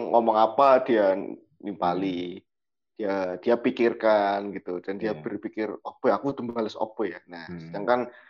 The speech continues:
Speaker 1: kalau di dunia pernetizenan itu semakin
Speaker 2: Wah,
Speaker 1: kamu membalas tuh bagi
Speaker 2: semakin
Speaker 1: jadi
Speaker 2: seneng.
Speaker 1: semakin asik ya.
Speaker 2: <laughs> Kayak gimana sih?
Speaker 1: Asik, ke-,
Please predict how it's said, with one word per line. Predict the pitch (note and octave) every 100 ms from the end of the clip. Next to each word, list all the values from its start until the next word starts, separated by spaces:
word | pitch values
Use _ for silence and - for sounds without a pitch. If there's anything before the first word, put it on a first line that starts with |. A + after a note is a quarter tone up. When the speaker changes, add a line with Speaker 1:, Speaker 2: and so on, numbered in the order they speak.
| _ _ _
Speaker 1:
kalau | B2 A#2 A#2
di | B2
dunia | A2+ A#2 A2+
pernetizenan | A2+ B2 B2 A#2+ C3 C3 B2+ B2+ B2+
itu | B2+ C#3 D3+
semakin | D3+ C#3 A2 C3+
Speaker 2:
Wah, |
Speaker 1:
kamu | B2+ C3+
membalas | D3+ D3+ C3 B2 -
tuh | A3 A3 - _
bagi | - C3 C#3+ - -
Speaker 2:
semakin | - A#2
Speaker 1:
jadi | -
Speaker 2:
seneng. | E3 B2
Speaker 1:
semakin | G3+ - -
asik | A3+ - - -
ya. | -
Speaker 2:
<laughs> | G4+ - F3 - G3+ - - D#3 - - - _ _ _ _ D5+ - - B4+ G#4 C#3+ -
Kayak | - G2+
gimana | C#3 B2
sih? | -
Speaker 1:
Asik, | C3 B2 A#2+ A#2 A#2
ke-, | A2